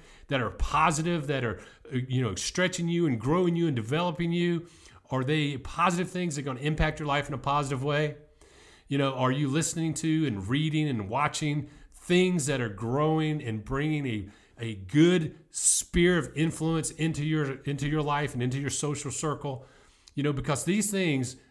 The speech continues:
they're affecting your thinking. Your influences are affecting your thinking, and your thinking absolutely affects your emotions, and your emotions absolutely affect your behaviors, which ultimately determines the results that you get.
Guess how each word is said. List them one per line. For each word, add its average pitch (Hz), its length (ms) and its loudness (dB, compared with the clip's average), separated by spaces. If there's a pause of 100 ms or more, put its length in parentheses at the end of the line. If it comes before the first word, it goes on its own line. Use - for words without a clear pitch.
they're 156 240 0
affecting 143 500 -2
your 123 80 2
thinking. 156 400 -2
Your 143 140 2
influences 143 600 0
are 120 120 0
affecting 139 400 -4
your 104 80 -4
thinking, 123 440 -2 (240)
and 120 80 -2
your 117 120 -2
thinking 131 500 0 (320)
absolutely 175 640 0
affects 127 320 -4
your 101 80 -4
emotions, 185 580 2 (220)
and 120 100 -4
your 123 120 -2
emotions 147 440 0
absolutely 143 580 0
affect 117 320 -4
your 98 80 -8
behaviors, 156 640 0 (260)
which 127 260 -6
ultimately 151 560 0
determines 127 800 -2
the 117 100 -6
results 110 520 -2
that 98 200 -8
you 101 60 -8
get. 113 340 0